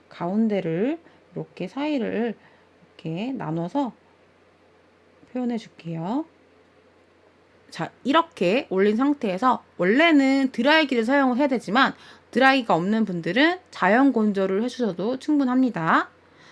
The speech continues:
자, 이렇게 건조를 해주셔도 돼요. 드라이기를 저는 빠르게 사용해 보도록 할게요. 드라이기를 사용할 때 주의할 점은 너무 피부 가까이 닿지 않게끔 주의해서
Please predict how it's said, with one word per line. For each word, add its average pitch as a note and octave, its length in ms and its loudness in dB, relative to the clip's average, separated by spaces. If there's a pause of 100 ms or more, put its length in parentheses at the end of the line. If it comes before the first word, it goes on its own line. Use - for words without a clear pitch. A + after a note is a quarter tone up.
자, - 120 -10
이렇게 A3+ 460 -6 (260)
건조를 G3 460 -2
해주셔도 A#3 320 -4
돼요. D#3+ 420 -4 (280)
드라이기를 B3+ 800 2
저는 G3 500 -2 (100)
빠르게 D4 460 4
사용해 C#4 420 0
보도록 F3 300 -2
할게요. G#3+ 640 0 (120)
드라이기를 E4+ 580 6
사용할 F4 460 6
때 D4 140 2
주의할 A3 520 0
점은 F#3+ 800 -2
너무 G3 280 -4
피부 E4 240 -4
가까이 G#3+ 380 0
닿지 F#3 320 -4
않게끔 G3+ 760 -2
주의해서 A3 840 2